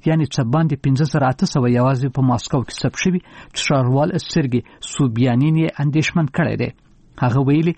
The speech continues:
د کورونا ناروغانو درملنه ورځ تر بلې سختېږي. د بیلاروس د واکمن الکساندر لوکاشنکا د اوږدمهال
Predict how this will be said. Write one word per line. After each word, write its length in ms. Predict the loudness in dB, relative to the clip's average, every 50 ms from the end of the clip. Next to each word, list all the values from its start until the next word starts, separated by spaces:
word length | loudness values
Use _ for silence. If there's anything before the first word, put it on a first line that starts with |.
| -6 -20 -20 -12 -6
د 60 | -4 -4
کورونا 400 | -4 0 0 0 2 2 2 2
ناروغانو 580 | 2 2 0 0 0 -2 0 0 0 0 0 0
درملنه 540 | 0 0 -2 0 2 2 2 2 2 2 0
ورځ 260 | 0 0 -2 -2 -4 -4
تر 180 | -4 -2 -2 0
بلې 280 | 0 0 2 2 2 0 -2 -6
سختېږي. 600 | -8 -4 -4 -4 -4 -2 -2 -2 -2 0 -2 -6 -8 -10 -14 _ -20 -20 _ _ _ -20 -20 -20 -20 -20 -20 -20 -20 -20 -20 -20 -20 -12 -4
د 80 | 0 2 2 2 2
بیلاروس 320 | 2 2 2 2 0 -2 -2
د 120 | -2 0 0
واکمن 300 | 0 -2 0 0 0 2
الکساندر 540 | 2 0 0 -2 0 0 0 2 2 0 0
لوکاشنکا 500 | 0 0 -2 -2 0 0 0 0 2 0
د 80 | 0 2
اوږدمهال 520 | 0 0 0 0 0 0 2 2 2 0